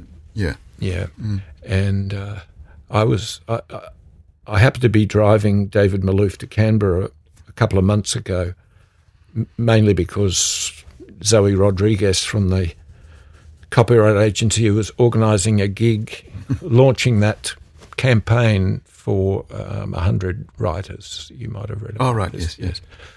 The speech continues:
Speaker 2: And David was there, was launching it in Canberra, and she said, "Oh, he doesn't like flying. I, I want someone to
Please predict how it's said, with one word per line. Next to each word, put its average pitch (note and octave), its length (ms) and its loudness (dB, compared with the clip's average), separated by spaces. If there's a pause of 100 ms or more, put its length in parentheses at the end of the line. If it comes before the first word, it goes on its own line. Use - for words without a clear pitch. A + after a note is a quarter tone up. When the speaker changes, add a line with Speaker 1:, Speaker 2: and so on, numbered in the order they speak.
(380)
Speaker 2:
And F#2+ 180 -2
David G2 380 0
was F2 180 -4
there, F#2+ 320 -2
was G2 240 -2
launching G2+ 400 0
it F2 80 -2
in F2+ 160 -4
Canberra, G2 680 0
and F#2 300 -8
she - 160 -10
said, G#2 200 -4
"Oh, F#2+ 80 -2
he F#2+ 100 -4
doesn't F#2+ 220 -4
like D#2+ 180 -4
flying. F#2+ 680 -2
I, D#2 300 -14
I - 40 -10
want F#2+ 280 -6
someone F#2+ 300 -6
to F#2 240 -12